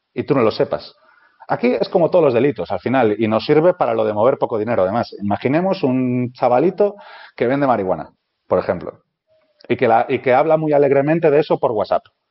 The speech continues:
Y dice, "No, yo no sé qué, llevo haciendo esto, llevo hablando, tal, no sé qué". Y a lo mejor se, se gana, pues, quinientos euritos al mes. Y vive muy tranquilo así.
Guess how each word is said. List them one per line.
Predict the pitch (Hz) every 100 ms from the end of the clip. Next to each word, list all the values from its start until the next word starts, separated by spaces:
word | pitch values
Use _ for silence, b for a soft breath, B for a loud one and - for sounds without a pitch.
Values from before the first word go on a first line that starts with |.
| _ _
Y | 127
dice, | 135 139
"No, | 170 240 240 214
yo | 196 220 220 208
no | 196
sé | 180
qué, | 175 220 202
llevo | 190 180
haciendo | 185 175 170
esto, | 196 196 185
llevo | 175
hablando, | 165 180 196 190 180
tal, | 196 190
no |
sé | 165 165
qué". | 196 196 B B B
Y | 117
a |
lo | 117
mejor | 127 180 185
se, | 196 175 131
se | - 127 117
gana, | 131 135 120 117 113
pues, | 117 -
quinientos | 123 139 135
euritos | 117 110 98
al | 90
mes. | 73 - _ b b b -
Y | 123
vive | 143 135
muy | 131
tranquilo | 127 120 170 127
así. | 208 185